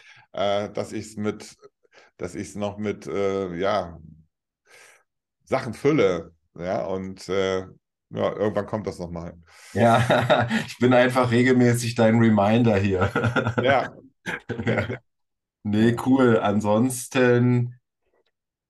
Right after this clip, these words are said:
Speaker 2: ja, mich würde nochmal interessieren, wir haben ja viel über Geld verdienen gesprochen,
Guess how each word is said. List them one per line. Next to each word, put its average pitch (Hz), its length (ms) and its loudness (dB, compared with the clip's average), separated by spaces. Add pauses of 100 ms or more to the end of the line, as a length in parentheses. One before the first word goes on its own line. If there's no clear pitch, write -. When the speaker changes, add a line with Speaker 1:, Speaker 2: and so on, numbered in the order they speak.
(220)
Speaker 2:
ja, 123 140 4
mich 143 180 0
würde - 140 2
nochmal 175 200 4
interessieren, 160 420 2
wir 165 80 4
haben 139 80 2
ja 139 80 2
viel 151 220 -2
über 131 160 2
Geld 117 320 2
verdienen 120 440 4
gesprochen, 123 840 2